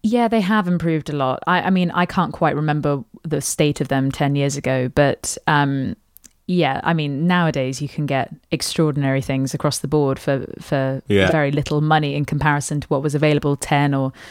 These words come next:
Speaker 1: you know, fifteen years ago when I started, um, or maybe a little longer now. Um, but yeah, I mean, the Squire's, <sighs> it's sort of, it's sort of dependent on each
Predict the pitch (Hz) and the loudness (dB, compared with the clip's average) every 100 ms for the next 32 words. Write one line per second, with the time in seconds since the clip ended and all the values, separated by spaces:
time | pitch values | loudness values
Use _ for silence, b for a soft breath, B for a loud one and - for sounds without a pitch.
0 | B B 151 135 170 - 156 147 139 147 | B B -2 2 2 2 2 0 0 0
1 | 143 151 160 - 147 143 - 143 135 139 | 0 2 0 0 0 0 0 0 0 0
2 | 135 131 131 _ 143 135 - 127 127 127 | -2 -2 -4 _ -10 -8 -4 -2 0 0
3 | 135 156 165 147 151 165 B B B - | 2 2 2 2 0 0 B B B -2
4 | 160 156 156 156 - 165 175 160 - _ | 2 2 0 -4 -8 -4 -2 -2 -4 _
5 | - - 202 208 180 - 196 226 208 185 | -14 -4 0 2 2 2 2 2 0 -2
6 | - _ - - 220 - 262 285 320 285 | -10 _ -10 -2 -2 0 0 2 2 0
7 | - - - - B B B B B B | -2 -12 -16 -12 B B B B B B
8 | _ _ 208 - 269 262 - - b b | _ _ -2 2 2 2 0 -14 b b
9 | b - - 233 208 190 - 196 190 185 | b -6 0 0 0 -2 2 4 4 4
10 | 165 165 170 - | 2 0 -2 -4